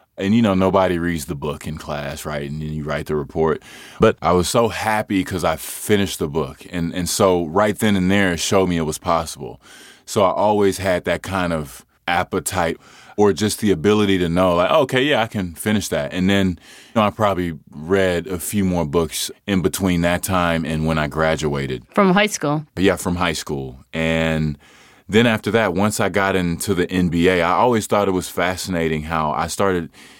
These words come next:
Speaker 1: hearing the books like Rich Dad, Poor Dad.
Speaker 2: Read that too.
Speaker 1: Yeah, Outliers, you know, the classics. And I just kept reading. For whatever reason, I just found,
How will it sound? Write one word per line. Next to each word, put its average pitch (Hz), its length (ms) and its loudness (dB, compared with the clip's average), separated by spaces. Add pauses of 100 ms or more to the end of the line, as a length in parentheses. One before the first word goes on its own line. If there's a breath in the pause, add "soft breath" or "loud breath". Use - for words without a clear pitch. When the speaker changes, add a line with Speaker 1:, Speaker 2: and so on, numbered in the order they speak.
(160 loud breath)
Speaker 1:
hearing 92 580 0
the 85 120 0
books 87 300 0
like 82 300 0
Rich 85 220 -4
Dad, 85 260 0
Poor 87 280 0
Dad. 76 640 -2 (220)
Speaker 2:
Read 151 200 -2
that 151 200 -4
too. 226 300 -8
Speaker 1:
Yeah, 87 760 2 (160)
Outliers, 87 1040 2
you 156 80 -2
know, 117 140 4
the 101 80 -2
classics. - 800 -2 (300 soft breath)
And 95 140 -2
I 98 80 2
just 110 200 -4
kept 123 220 0
reading. 131 200 -2
For 156 160 0
whatever 156 340 2
reason, 135 360 2
I 90 100 -2
just 95 220 -4
found, 101 580 0